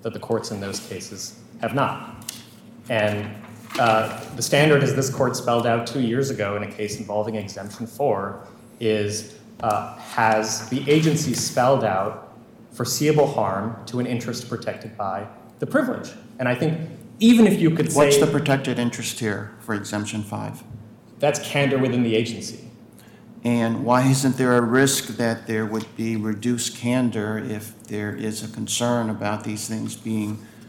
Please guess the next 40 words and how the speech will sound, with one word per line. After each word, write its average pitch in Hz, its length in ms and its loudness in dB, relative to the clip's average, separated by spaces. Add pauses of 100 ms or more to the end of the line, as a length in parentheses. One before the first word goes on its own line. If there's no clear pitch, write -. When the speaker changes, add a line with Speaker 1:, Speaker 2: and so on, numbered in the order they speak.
(300)
Speaker 2:
disclosed? 101 640 -8 (500)
Speaker 1:
Well, - 460 0 (100)
let 160 120 4
me 165 100 4
say 131 200 0
two - 160 -2
things 107 260 -4
about 92 280 -8
that. 98 200 -6
I - 40 -14
mean, 110 100 -6
the 107 60 -8
first 143 400 2
Speaker 2:
Isn't 160 220 8
it 143 120 8
foreseeable 131 1040 6
that 117 280 2
there 120 200 0
may 127 280 4
be, 120 520 2 (720)
um, 113 560 2
a 123 60 -2
chilling 113 380 2
effect? - 420 -8 (720)
Speaker 1:
Let 170 80 2
me 196 60 6
say 185 180 4
two 98 100 2
things 101 160 -2
about 90 220 -8
that. - 160 -10
The - 80 -12
first 160 320 2
is 117 100 0
that 120 140 4
I 110 100 4
don't 123 480 -2
see - 340 -4
that 104 200 2
as 95 180 -6